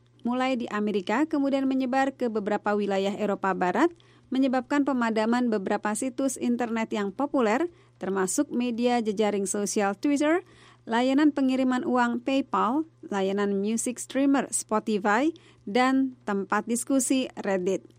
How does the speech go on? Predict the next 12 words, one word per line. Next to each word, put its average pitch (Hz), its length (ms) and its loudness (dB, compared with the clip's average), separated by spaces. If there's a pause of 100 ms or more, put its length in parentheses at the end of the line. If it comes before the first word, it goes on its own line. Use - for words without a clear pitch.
(380)
din, 220 320 0
perusahaan 202 480 -2
di 202 160 -2
New 202 160 -2
Hampshire, 233 480 0
Amerika, 208 640 0
yang 202 240 -2
mengelola 196 480 0
bagian-bagian 190 880 0
penting 226 400 -2
infrastruktur 208 880 -2
internet, 233 560 0